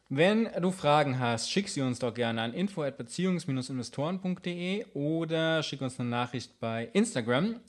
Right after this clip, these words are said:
Dort, äh, werden wir auch den Podcast ja nochmal veröffentlichen. Wir hoffen, dir hat, äh, dieser Einblick Spaß gemacht und du hast etwas für dich mitnehmen können.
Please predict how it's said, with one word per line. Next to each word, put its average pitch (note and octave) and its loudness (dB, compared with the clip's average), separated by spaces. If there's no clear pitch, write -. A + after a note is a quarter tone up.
Dort, B2 0
äh, A#2+ -2
werden A#2 2
wir A2+ 0
auch G#2+ -2
den A2 -6
Podcast D#3+ -4
ja C#3+ -2
nochmal C3 -2
veröffentlichen. F3+ 0
Wir D#3 8
hoffen, D3+ 4
dir C3 2
hat, B2+ 2
äh, C#3 0
dieser C3+ 2
Einblick A#2+ 0
Spaß F#3 4
gemacht G3 0
und C3+ 2
du C3 4
hast - 0
etwas B2+ 2
für B2+ -2
dich A2+ 0
mitnehmen F#3+ 2
können. A3 2